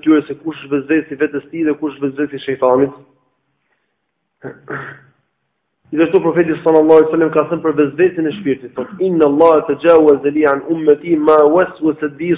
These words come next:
suduruhum." Thot Allahu i madhëruar, ja ka falur ummetit tim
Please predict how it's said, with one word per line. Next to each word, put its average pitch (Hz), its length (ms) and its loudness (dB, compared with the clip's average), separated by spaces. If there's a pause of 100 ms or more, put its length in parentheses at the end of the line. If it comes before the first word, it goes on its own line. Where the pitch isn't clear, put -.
suduruhum." 143 680 0 (720)
Thot 135 120 -6
Allahu 160 280 4
i 160 60 4
madhëruar, 165 760 4 (220)
ja 156 140 4
ka 151 220 -2
falur 156 280 4
ummetit 151 380 0
tim 160 300 4